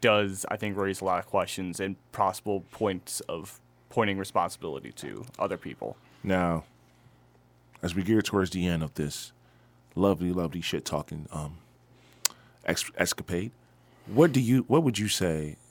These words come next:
Speaker 2: C M U or the dining halls in general, people who run it, should do to improve on the conditions, the, the below average rating, all the reviews that you, all your sources, um, you've spoken to who had negative experiences with there?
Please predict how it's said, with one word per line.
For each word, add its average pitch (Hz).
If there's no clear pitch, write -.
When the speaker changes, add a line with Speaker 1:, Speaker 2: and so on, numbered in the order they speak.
Speaker 2:
C 117
M 104
U 104
or 127
the 113
dining 104
halls 85
in 78
general, 73
people 90
who 85
run 80
it, 64
should 82
do 76
to 92
improve 82
on 73
the 76
conditions, 82
the, 85
the 90
below 85
average 78
rating, 90
all 85
the 80
reviews 82
that -
you, 87
all 92
your 98
sources, 85
um, 82
you've 85
spoken 90
to 95
who 82
had 80
negative 76
experiences 90
with 90
there? 87